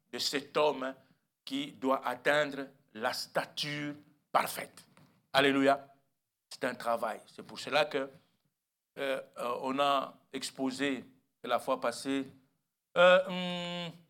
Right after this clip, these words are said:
Kelaya, tu écris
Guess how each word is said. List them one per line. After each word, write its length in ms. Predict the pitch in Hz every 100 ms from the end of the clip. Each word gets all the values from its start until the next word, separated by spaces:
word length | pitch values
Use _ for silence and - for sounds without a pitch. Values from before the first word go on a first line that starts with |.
| - _ _
Kelaya, 580 | 190 220 220 208 135 - _ _ _ _ _ _ _ _ _
tu 180 | - 202
écris 560 | 190 214 240 262 -